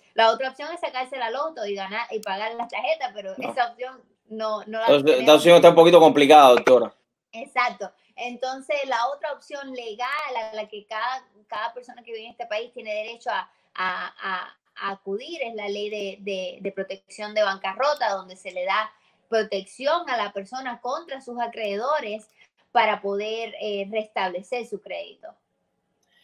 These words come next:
Speaker 2: Doctora, y a veces, eh, las personas no saben que cuando usted comienza un proceso de bancarrota, fíjense ustedes, comenzando ya el proceso de bancarrota,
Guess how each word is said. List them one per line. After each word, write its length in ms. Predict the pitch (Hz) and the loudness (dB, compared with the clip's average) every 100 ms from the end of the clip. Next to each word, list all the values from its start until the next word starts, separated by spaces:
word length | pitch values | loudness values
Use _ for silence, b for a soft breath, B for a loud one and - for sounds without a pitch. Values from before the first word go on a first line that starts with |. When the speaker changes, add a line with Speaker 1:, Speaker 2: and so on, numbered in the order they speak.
| _ _ _ _ - | _ _ _ _ 0
Speaker 2:
Doctora, 500 | 143 156 233 214 151 | 2 8 8 8 6
y 100 | 147 | 6
a 100 | 147 | 8
veces, 640 | 165 233 233 208 180 - - | 8 6 2 -2 -2 -10 -4
eh, 680 | 143 139 135 131 127 120 - | 0 2 2 2 0 -2 -8
las 340 | - 117 120 - | -12 -4 -2 2
personas 400 | 135 131 202 180 | 2 2 2 2
no 180 | 185 185 | 2 2
saben 520 | 214 190 127 101 - _ _ _ _ _ _ _ - | 4 6 6 2 -8 _ _ _ _ _ _ _ 2
que 580 | 127 127 127 123 120 - | 6 8 8 6 2 2
cuando 360 | 135 135 135 | 4 6 4
usted 260 | 143 139 196 | 2 4 4
comienza 380 | 202 190 202 190 | 4 2 0 0
un 80 | 160 | 2
proceso 480 | 151 - 190 190 | 0 2 2 6
de 60 | 160 | 6
bancarrota, 600 | 139 135 131 139 175 131 | 6 4 2 4 4 4
fíjense 280 | 143 180 160 | 0 0 0
ustedes, 300 | 156 151 - - - | 4 4 2 -6 -8
comenzando 680 | - 139 143 139 165 208 190 | 2 4 6 4 4 6 8
ya 60 | 185 | 8
el 60 | |
proceso 320 | 175 165 175 170 | 8 2 4 6
de 40 | |
bancarrota, 680 | 147 135 135 185 185 120 | 6 4 2 4 4 2